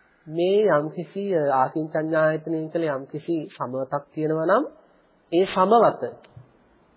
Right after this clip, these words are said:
මේ උතුමන් වහන්සේ, අ, සඳහන් කරනවා මේ තමන් වහන්සේට හිතුණලු නායන් ධම්මෝ නිබ්බිදාය." මේ ආකින්චඤ්ඤායතනය කියන සමවත මේ පංචස්කන්ධය ගැන කලකිරෙන්න හේතු වෙන එකක් නෙවෙයි.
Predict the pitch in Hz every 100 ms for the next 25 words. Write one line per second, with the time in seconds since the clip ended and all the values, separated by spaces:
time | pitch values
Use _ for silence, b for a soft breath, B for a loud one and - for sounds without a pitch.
0 | - 160 151 175 180 180 151 160 160 185
1 | 180 160 - _ _ - 139 131 139 147
2 | 151 156 185 190 226 302 247 165 151 156
3 | 175 185 190 190 214 208 151 165 180 156
4 | 151 302 - - b b b _ _ _
5 | 156 165 196 233 269 220 202 220 285 330
6 | 294 226 233 165 139 113 - - - -
7 | _ _ _ _ _ - 202 214 143 -
8 | 180 185 196 202 196 196 202 196 208 208
9 | 208 233 220 160 143 170 196 190 214 262
10 | 254 151 151 175 - 202 208 208 233 262
11 | 170 160 185 190 185 175 156 147 139 120
12 | 120 110